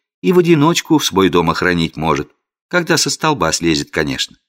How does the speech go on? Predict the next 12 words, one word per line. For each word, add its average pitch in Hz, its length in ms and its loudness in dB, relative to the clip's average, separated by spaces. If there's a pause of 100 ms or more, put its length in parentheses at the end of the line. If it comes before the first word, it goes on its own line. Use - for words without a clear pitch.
(540)
Мы 202 160 2
болтали 98 580 2
о 85 140 -4
чём-то 85 380 -2
ещё, 165 440 2
смеялись, 113 720 0
шутили, 123 680 0 (480)
рассказывали 131 640 4
забавные 92 520 2
случаи 85 420 2
из 80 100 2
жизни. 139 580 0